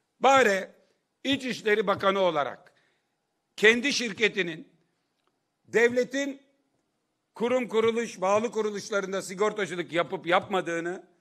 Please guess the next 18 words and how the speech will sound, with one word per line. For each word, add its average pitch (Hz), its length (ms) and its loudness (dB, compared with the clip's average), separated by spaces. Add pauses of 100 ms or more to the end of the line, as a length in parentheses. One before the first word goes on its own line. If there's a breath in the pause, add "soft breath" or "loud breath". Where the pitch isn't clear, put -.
(300)
ve 214 400 -2
son 240 380 0
üç 262 280 -4
yılda, 147 560 -2
dört 247 280 4
yılda 156 480 -2 (300 soft breath)
ne 277 220 6
kadar 196 400 0
kar 247 240 4
ettiğini 208 420 -4
bir 226 140 4
açıklasın 147 520 -8
bakalım. 101 280 -20 (2500)
Tabii 247 300 2
ki 240 100 0
o 233 140 6
bunları 233 500 0 (1080)
açıklamayıp 214 720 0